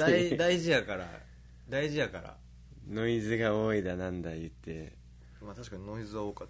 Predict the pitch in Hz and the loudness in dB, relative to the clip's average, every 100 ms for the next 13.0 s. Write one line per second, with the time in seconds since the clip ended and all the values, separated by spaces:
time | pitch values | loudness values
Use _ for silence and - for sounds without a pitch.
0 | - 117 98 - 117 113 107 117 - 135 | -6 -6 -6 -6 -4 -4 -8 -12 -8 -6
1 | 127 147 117 101 107 - 120 110 123 113 | -2 -2 -2 -4 -4 -4 -6 -8 -8 -6
2 | 110 87 85 92 85 95 113 107 107 113 | -8 -8 -8 -8 -8 -6 -6 -4 -4 -4
3 | 90 85 82 76 76 - - - - - | -6 -10 -14 -16 -16 -18 -20 -20 -20 -20
4 | - - - - - 120 117 - - 214 | -20 -20 -20 -18 -4 -2 -2 -6 -8 -8
5 | - - 123 110 101 101 - 85 92 113 | -10 -2 0 0 -2 -2 -2 -2 -4 -2
6 | 120 113 87 107 101 92 80 76 80 - | -2 -2 -2 -4 -6 -8 -12 -14 -18 -20
7 | - - - - - - - - - - | -20 -20 -20 -20 -20 -18 -16 -16 -20 -20
8 | - 101 120 117 95 127 117 107 110 101 | -12 -4 -2 -2 -4 -2 -2 0 0 -2
9 | 104 92 98 - 120 139 127 - - - | -4 -6 -8 -4 -2 0 -2 -6 -14 -20
10 | 101 92 82 - - - - - - - | -18 -14 -14 -16 -20 -20 -20 -20 -16 -8
11 | 92 90 107 113 87 65 98 98 110 117 | -6 -4 0 2 2 -2 -6 -2 0 0
12 | - 120 120 95 - 78 76 98 95 90 | 0 0 0 0 -2 -10 -6 -4 -2 -4